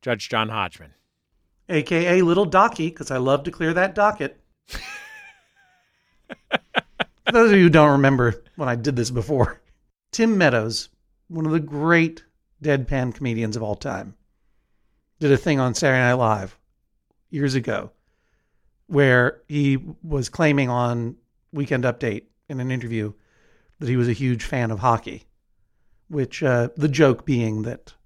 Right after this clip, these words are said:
Speaker 2: he is an African-American person and hockey is a pretty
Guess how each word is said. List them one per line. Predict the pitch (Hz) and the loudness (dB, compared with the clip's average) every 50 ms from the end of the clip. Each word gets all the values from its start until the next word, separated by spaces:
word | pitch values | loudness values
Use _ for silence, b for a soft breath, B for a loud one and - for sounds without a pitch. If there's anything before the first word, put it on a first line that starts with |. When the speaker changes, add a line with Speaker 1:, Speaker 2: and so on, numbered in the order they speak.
| _ _ _ _ _ - | _ _ _ _ _ -10
Speaker 2:
he | - 170 147 | -4 0 0
is | 127 113 | 2 2
an | 135 120 | 0 0
African-American | 123 120 117 - - 139 117 135 139 139 131 143 120 | -2 -2 -4 -4 -6 -4 0 2 2 2 2 0 -2
person | 151 139 127 - 151 139 135 127 - _ _ _ _ _ _ - - _ - | -2 -2 -2 -2 -2 -2 -2 -2 -6 _ _ _ _ _ _ -20 -20 _ -6
and | 156 135 | -2 2
hockey | 123 131 123 - 156 127 | 2 2 2 2 0 0
is | 113 117 | 0 0
a | 117 | 0
pretty | - 127 117 120 113 110 107 107 | 0 0 2 2 2 0 0 -4